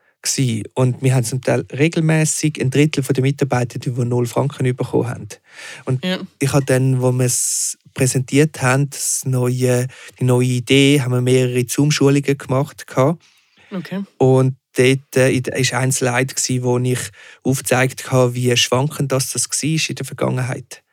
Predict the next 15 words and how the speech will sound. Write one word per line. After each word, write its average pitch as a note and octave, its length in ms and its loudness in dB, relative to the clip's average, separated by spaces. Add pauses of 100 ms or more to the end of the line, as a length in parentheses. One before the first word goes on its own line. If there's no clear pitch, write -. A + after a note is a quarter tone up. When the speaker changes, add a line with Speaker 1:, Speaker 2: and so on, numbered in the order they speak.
(540)
Speaker 1:
Zum - 180 -8
Speaker 2:
Aha. - 40 -6
Speaker 1:
Teil B2+ 180 2
hat C3 160 0
man A#2+ 120 0
viel D3+ 240 4
gehabt, C3+ 240 0
zum C3+ 160 -6
Teil B2 280 -2
wenig. C#3 440 2 (360)
Und B2+ 140 2
auch B2+ 280 6
gerade D3 280 0
wenn C3+ 220 4
es - 420 -4